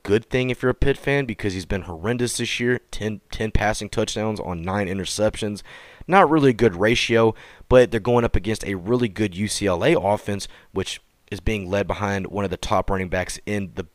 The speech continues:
the Pac-twelve in Zach Charbonnet. Now, for U C L A, they had a really, really scary finish to the season, right? Almost lost on the road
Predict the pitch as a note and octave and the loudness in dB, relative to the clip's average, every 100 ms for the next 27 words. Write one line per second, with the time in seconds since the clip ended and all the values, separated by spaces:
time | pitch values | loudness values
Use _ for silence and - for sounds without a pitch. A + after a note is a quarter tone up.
0 | _ - F2 G2 E2+ - F2+ F2 E2+ - | _ -2 2 2 2 -4 -2 -2 -4 -6
1 | G#2+ D#2+ F#2 F2 - F#2 E2+ E2+ G2 A#2 | -6 -2 -2 -2 0 -2 -2 -2 2 2
2 | G#2+ - - - - G#2 A2 G#2 - - | 2 -6 -20 -20 -8 0 2 2 -2 -12
3 | - - A#2 F#3 - D3 A#2+ B2+ B2+ B2+ | -16 -6 0 0 4 4 6 4 4 4
4 | G2 D#2+ F#2+ E3 F3+ D#3+ A2+ F2+ F2 C#3+ | 2 -2 2 4 4 2 0 -6 -4 2
5 | F3 - - - C3 C3+ B2 - A2+ A2 | 2 2 -2 -4 2 4 2 0 -2 -2
6 | - F#2+ F#2 - F#2 E2+ E2+ G2 G2 - | -4 -6 -6 -4 -4 -4 -2 -2 -2 -2
7 | G#2+ C#3 B2+ G#2+ A#2+ A#2+ - A2+ A#2+ G#2+ | -2 0 -2 0 0 0 -2 -6 -2 0
8 | A2+ | 2